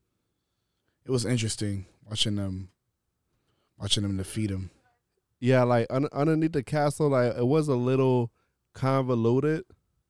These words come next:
Speaker 2: That in the sense of they made it so it was like a frantic search that Robin had to read through. Like, there's a whole library of books.
Speaker 1: Mm-hmm.
Speaker 2: But she was like, "Oh, I didn't find out anything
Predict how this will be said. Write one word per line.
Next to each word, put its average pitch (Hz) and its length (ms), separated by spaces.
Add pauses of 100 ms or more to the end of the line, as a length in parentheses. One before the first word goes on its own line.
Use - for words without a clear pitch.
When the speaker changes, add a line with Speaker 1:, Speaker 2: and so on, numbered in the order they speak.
(920)
Speaker 2:
That 117 300
in 131 140
the 123 100
sense 131 340
of 117 300 (1700)
they 127 180
made 135 240
it 139 80
so 135 280
it 127 40
was 123 160
like 117 160
a 101 80
frantic 120 580
search - 640
that 110 160
Robin 110 320
had 117 140
to 98 80
read 110 240
through. 117 220
Like, 104 200
there's 151 240
a 110 100
whole 120 240
library 110 500
of 90 120
books. 104 460 (440)
Speaker 1:
Mm-hmm. 101 220 (340)
Speaker 2:
But 117 320 (520)
she - 220
was 127 140
like, 110 240
"Oh, 151 180
I 139 100
didn't 139 240
find 147 180
out 131 140
anything 120 520